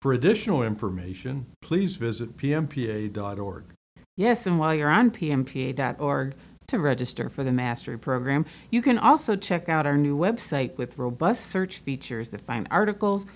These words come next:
Speaker 2: webinars, podcasts, and other resources to help your precision machining business.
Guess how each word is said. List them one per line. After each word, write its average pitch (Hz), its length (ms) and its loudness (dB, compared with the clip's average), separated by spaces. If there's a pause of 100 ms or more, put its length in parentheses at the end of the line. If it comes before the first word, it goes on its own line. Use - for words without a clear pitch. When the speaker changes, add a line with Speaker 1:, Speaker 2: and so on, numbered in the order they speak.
(200)
Speaker 2:
webinars, 185 580 4
podcasts, 180 760 -2 (140)
and 139 180 2
other 202 220 2
resources 135 680 -2
to - 160 -8
help 139 260 -2
your 147 400 4
precision 156 540 0
machining 151 480 2
business. - 580 -6